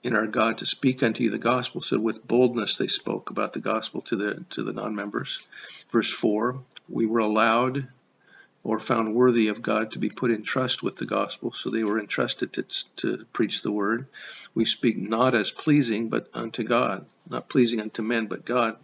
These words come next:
We're saying the things that God would have us say, uh, which trieth our hearts. Verse five, "Neither at any time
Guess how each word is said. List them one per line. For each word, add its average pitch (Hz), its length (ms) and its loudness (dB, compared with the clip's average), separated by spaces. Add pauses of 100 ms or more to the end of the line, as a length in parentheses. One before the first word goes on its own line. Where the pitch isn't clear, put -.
(100)
We're - 140 -12
saying 113 260 -2
the 110 80 -12
things 110 300 -6
that 120 100 -8
God 117 240 0
would 104 140 -2
have 104 180 -2
us 104 100 -4
say, - 280 -6 (760)
uh, - 160 -6
which - 300 0
trieth 110 380 0
our 98 100 -2
hearts. - 640 -6 (540)
Verse - 200 -2
five, 113 400 -2
"Neither 120 340 4
at 113 160 -2
any 135 220 2
time 110 440 -4